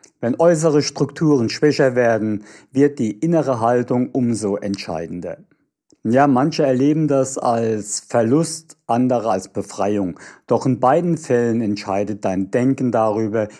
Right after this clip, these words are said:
wie du diese Zeit bewertest. Dabei ist Resilienz keine angeborene Eigenschaft, die irgendwann abgeschlossen ist,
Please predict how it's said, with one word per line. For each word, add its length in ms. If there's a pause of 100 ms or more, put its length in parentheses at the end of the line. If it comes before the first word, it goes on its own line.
(100)
wie 140
du 100
diese 300
Zeit 400
bewertest. 840 (520)
Dabei 300
ist 280
Resilienz 640
keine 380
angeborene 760
Eigenschaft, 680 (260)
die 260
irgendwann 460
abgeschlossen 720
ist, 300